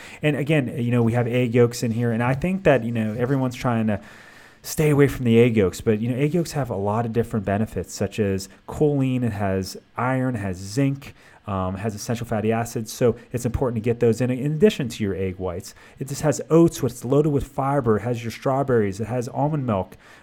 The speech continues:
or coconut milk. You can use, uh, cow's milk. And this is something that provides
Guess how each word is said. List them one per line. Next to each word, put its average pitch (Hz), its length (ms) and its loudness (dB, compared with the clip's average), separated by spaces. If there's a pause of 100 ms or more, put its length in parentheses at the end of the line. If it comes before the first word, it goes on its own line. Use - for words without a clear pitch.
or 117 100 -2
coconut 120 460 0
milk. 92 240 -2
You 120 100 0
can 151 140 -4
use, 151 280 -2 (140)
uh, 131 120 -6
cow's 151 340 -4
milk. 90 300 -4 (340)
And 127 300 -2
this 127 360 2
is 196 140 0
something 156 440 -2
that 123 80 0
provides 107 500 0